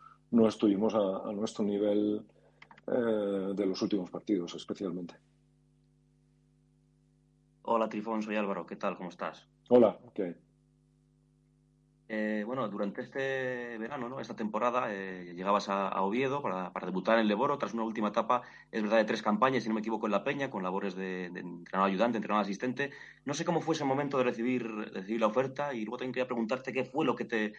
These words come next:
Speaker 2: decidió a decantarte, ¿no? por aceptar esta oferta y firmar por el equipo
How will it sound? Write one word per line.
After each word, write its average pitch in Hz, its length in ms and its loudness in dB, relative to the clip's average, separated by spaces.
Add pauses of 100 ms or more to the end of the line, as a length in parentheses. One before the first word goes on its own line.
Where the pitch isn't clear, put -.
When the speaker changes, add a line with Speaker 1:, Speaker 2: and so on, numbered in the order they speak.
(220)
Speaker 2:
decidió 110 400 2
a 120 60 6
decantarte, 113 580 4
¿no? 156 140 -2
por 104 160 -2
aceptar 104 260 -4
esta 107 160 -6
oferta 110 240 -6
y 107 60 -4
firmar 104 260 -4
por 104 80 -4
el 98 80 -2
equipo 90 640 -4